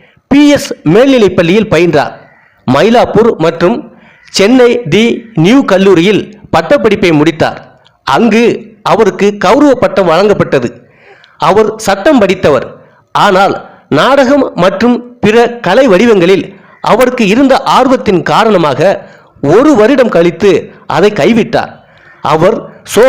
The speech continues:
ராமசாமியின் சோவின் விவேகா ஃபைன் ஆர்ட்ஸில் சேர்ந்தார். அதில் பெரும்பாலும் மயிலாப்பூர் வாசிகள் இருந்தனர்.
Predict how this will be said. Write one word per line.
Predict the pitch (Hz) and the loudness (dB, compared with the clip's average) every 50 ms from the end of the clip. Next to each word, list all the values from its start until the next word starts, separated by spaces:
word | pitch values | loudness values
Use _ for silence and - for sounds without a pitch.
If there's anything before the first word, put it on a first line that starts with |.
| 240 185 | 4 2
ராமசாமியின் | 165 202 247 269 240 - 214 190 175 156 165 196 190 131 - - - - - - - - _ - - | 2 2 2 0 0 0 0 0 0 0 2 0 0 -2 -4 -8 -16 -20 -20 -20 -20 -20 _ -10 -2
சோவின் | - 233 269 277 269 240 247 247 240 247 - - 147 | 0 2 2 2 2 2 0 -2 -2 -4 -8 -6 -2
விவேகா | 160 196 214 254 262 226 180 196 214 226 - - - - - - - - - | -2 0 2 2 2 2 2 0 0 -2 -4 -6 -10 -18 -20 -20 -20 -6 -2
ஃபைன் | - 185 233 269 262 240 - 175 | 0 0 2 2 0 0 0 0
ஆர்ட்ஸில் | 190 185 - 202 214 - - | -2 0 0 -2 -2 0 0
சேர்ந்தார். | 175 190 185 170 156 131 113 - - - - - _ _ _ _ - 151 | 0 2 2 2 0 -2 -4 -6 -12 -20 -20 -20 _ _ _ _ -4 -2
அதில் | 175 185 208 208 175 - - - - - - _ - | 0 0 0 0 -2 -4 -6 -14 -20 -20 -20 _ -2
பெரும்பாலும் | 175 185 220 285 269 254 240 226 190 165 202 226 - - - - - - - - - 156 | 0 2 2 2 2 2 2 2 2 2 0 0 -4 -8 -14 -20 -20 -20 -16 -6 -4 0
மயிலாப்பூர் | 165 226 285 285 294 269 - 240 233 190 185 | 0 2 2 2 2 2 0 0 0 2 2
வாசிகள் | 190 190 190 208 202 226 208 175 | 2 0 0 0 0 0 2 2
இருந்தனர். | 180 202 185 175 143 123 - | 2 2 2 0 0 0 -4